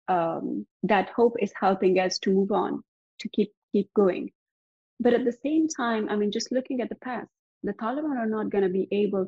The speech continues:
to, maybe it, I mean, this, this round, they have already been there for, for two years. Maybe it might be longer than their previous, um, um, regime, but I, I, I don't believe that they're gonna be there for a generation,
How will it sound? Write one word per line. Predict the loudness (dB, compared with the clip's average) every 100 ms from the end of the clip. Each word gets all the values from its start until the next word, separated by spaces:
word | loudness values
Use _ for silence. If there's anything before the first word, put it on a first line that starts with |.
| 0
to, | 2 4
maybe | 4 2 2 0 0
it, | -4 -6 _
I | 0
mean, | 2 0 -2
this, | -2 -2
this | -2 -2 0
round, | 0 0
they | 0
have | -4
already | -4 -4 -2 -2 -2 -4 -8 -8
been | -2 -2
there | -2 -6 -8
for, | -12 -8
for | -10
two | -4
years. | -2 0 0 -2 _ _ _ _ _ 4
Maybe | 8 8 6 6
it | 4
might | 4 4 4
be | 6
longer | 6 6 6 4 2
than | 2 2
their | 0 -2
previous, | -2 2 4 2 -2 -8 -10 _ -12
um, | -10 -10 -12 -14 -16 _ -10
um, | -10 -8 -12 -12 -2
regime, | 2 2 0 -2 -4 -8 _ -8
but | -2 -2 -4 _ _ _
I, | -4
I, | -2 0 2
I | 2
don't | 4 2
believe | 2 2 2
that | 2
they're | 2 2
gonna | 2 -2 -2
be | -4 -6 -8 -12 _ -16 -2
there | 0 2
for | 2
a | 2
generation, | 2 0 0 -2 -4 -6 -10